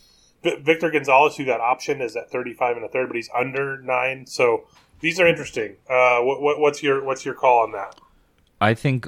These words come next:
Speaker 2: we're gonna hit ten. I think
Speaker 1: Oh,
Speaker 2: Scherzer,
Speaker 1: wow.
Speaker 2: Vesia,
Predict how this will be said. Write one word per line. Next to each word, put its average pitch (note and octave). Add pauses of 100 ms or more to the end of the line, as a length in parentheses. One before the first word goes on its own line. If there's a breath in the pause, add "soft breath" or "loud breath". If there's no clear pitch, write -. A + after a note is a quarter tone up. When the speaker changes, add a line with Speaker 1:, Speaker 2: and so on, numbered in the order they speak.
Speaker 2:
we're G2
gonna F2
hit D#2+ (2250 soft breath)
ten. C2 (1500)
I D#2+
think D#2+
Speaker 1:
Oh, -
Speaker 2:
Scherzer, G2+
Speaker 1:
wow. A#2+ (640)
Speaker 2:
Vesia, D#2+